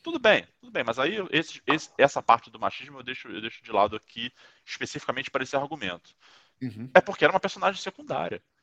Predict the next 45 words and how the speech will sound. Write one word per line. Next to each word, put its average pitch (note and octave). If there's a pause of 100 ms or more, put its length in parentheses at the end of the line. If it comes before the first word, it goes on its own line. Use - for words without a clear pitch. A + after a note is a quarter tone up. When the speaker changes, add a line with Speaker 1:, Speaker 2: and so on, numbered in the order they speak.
(320)
Speaker 1:
E D3
aí, E3
por D#3+
que G3+
que -
nasceu F3
o D#3
interesse C3
em B2
fazer? D#3+
Porque, -
porra, -
é -
porque -
a F#2
Scarlett F2+
Johansson, D#3
ela G#2
tirou G#2+
onda G2
pra A#2
caralho, -
a -
personagem G2+
cresceu A2
pra -
caralho, B2+
ficou B2
mais B2+
interessante, G2+
talvez, F#2+
até G2
do G2
que -
alguns F#2
dos -
protagonistas, D3+ (360)
e D4+
aí B2+
fizeram C3
com F#3
muito A#2+
atraso, C3
e A2
aí G2